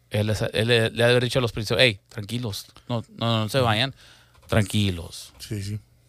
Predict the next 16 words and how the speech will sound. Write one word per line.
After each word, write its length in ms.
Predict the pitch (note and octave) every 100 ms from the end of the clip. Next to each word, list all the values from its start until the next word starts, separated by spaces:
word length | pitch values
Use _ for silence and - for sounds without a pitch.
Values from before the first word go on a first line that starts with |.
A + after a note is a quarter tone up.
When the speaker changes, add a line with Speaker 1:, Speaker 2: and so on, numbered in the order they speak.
| _ -
Speaker 1:
¿Ah? 180 | G2+ - _ _ _ _ _
Entonces, 600 | - A2 B2+ A#2 D3+ B2+ _ _ _ _ _ _ -
al 160 | - A#2
decirles 360 | A2+ A#2 D3 E3+
tranquilos, 600 | E3 B2 C#3+ F#3 D#3 - _ -
y 140 | A2+
le 100 | G#2+
dicen, 200 | A2+ A#2 B2
"Hey, 100 | C3
espérate", 480 | - D3 D#3 C3+
le, 220 | G#2 A2 A2
le 120 | G#2+
gritan 360 | G#2+ C#3 D#3
al 80 | B2
Señor, 280 | G#2+ G#2 C#3
"Hey, 260 | D3 A#2